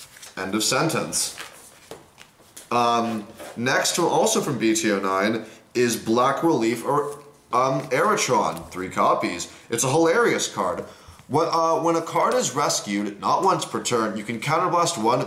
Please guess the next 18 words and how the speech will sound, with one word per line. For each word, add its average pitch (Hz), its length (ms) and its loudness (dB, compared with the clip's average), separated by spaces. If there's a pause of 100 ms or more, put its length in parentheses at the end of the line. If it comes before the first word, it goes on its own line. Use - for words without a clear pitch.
call 139 260 2
the - 80 0
rescued 123 460 0
card 104 500 0
behind 143 500 2
her. 82 360 -2 (600)
No, 185 160 2
call 226 220 4
her - 80 0
to 170 80 -6
the 190 80 0
same 131 320 0
column. 104 560 0 (220)
So - 160 -6
you 110 40 -4
can 104 120 -8
call 156 260 2
this, - 480 0